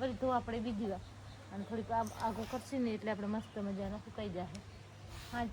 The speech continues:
પડતા પડતા તો વાહુકા થઈ જાય ને, અડધા સુકાઈ જાય ને અડધા રહેશે. તો મહેન્દ્ર તો જોઈ લો, હજી ડબ્બો પેક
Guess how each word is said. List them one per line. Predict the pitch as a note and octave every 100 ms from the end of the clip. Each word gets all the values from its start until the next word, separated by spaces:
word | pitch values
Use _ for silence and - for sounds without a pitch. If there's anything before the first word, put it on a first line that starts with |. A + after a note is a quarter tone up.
| -
પડતા | B3+ A#3+ -
પડતા | A#3+ A#3
તો | A3+ G#3+
વાહુકા | A3+ A3 G#3
થઈ | G#3 C4
જાય | A3 G#3+ G#3+
ને, | G3 -
અડધા | G#3+ G#3
સુકાઈ | A3+ C#4+ C4
જાય | G#3 G3
ને | C3+
અડધા | A3 F#3+ G3+
રહેશે. | A#3+ - - - - - - -
તો | G#3 G3+
મહેન્દ્ર | G#3 A#3+ A3+ A3
તો | G3+
જોઈ | F#3+ A#3+ C4
લો, | G3+ - - - G3+
હજી | G#3+ A3+
ડબ્બો | G#3+ G#3+
પેક | G#3 C4